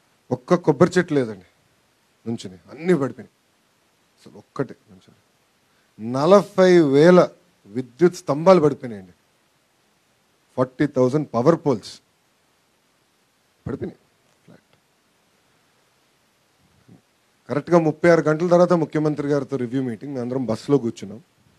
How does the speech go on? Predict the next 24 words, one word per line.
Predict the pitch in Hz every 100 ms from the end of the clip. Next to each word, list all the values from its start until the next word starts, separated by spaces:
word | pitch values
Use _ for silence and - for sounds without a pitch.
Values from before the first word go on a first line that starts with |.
| _
ఆయనకు | 104 95 _ 117
చిన్న | 123
బస్సు | 117 113 -
ఉంది, | 98 101 - _ _ _ _ _ _ _ _
ఆ |
బస్సులో | - 110 - 151
కూర్చుంటే | 139 143 139
మమ్మల్ని | 139 117 117 117
అందరినీ | 131 143
ఇంకా | 131
ఆయన | 123
వాయించారు. | 110 117 139 - 95
ఇంకా | 90
తెలుసు | 98 107
కదా | 143
ముఖ్యమంత్రి | 135 - 139 135 131
గారి | 131
స్టైల్. | - - 123 104 _ _ _ _ _ _ _ _ _ _ _ _
"అసలు | _ 117
మీరు | 120 117
అందరూ | 113 147
ఏం | 156 151
చేస్తున్నారు | 160 156 147 156
మంత్రులుగా?" | 139 135 135 151 143 151 131